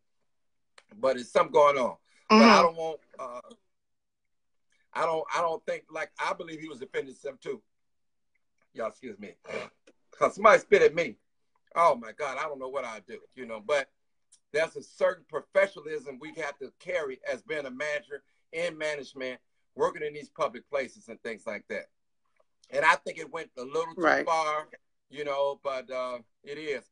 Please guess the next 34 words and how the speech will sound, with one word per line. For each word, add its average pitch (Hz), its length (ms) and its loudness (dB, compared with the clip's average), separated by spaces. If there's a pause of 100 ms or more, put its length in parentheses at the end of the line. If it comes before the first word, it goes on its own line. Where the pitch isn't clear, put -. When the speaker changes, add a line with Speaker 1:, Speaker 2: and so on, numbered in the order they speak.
(280)
Speaker 1:
And, 190 180 0
hey, 202 220 -2
Speaker 2:
It 208 120 2
Speaker 1:
the 196 60 4
Speaker 2:
is. 170 220 2
Speaker 1:
guy 220 180 0
did 233 280 -8
try 185 180 -4
to 175 80 -10
fight 175 240 -6
him 156 100 -18
back. 196 260 -4
He 175 60 -20
grabbed 185 340 -4
his 147 120 -20
legs 202 380 -6
and 156 100 -20
all 151 220 -6
that. 143 240 -6
So, 135 280 -6 (500)
man, 135 340 -8
I'm 170 100 -8
just 143 140 -20
glad 165 200 -2
it's 147 100 -8
over. 165 160 0
But 151 160 -2
I 151 180 -2
did 240 280 6
Speaker 2:
<laughs> 214 80 -6
Speaker 1:
hear, 185 260 -2 (640)
not 208 260 0
from 254 140 -14
you, 220 260 2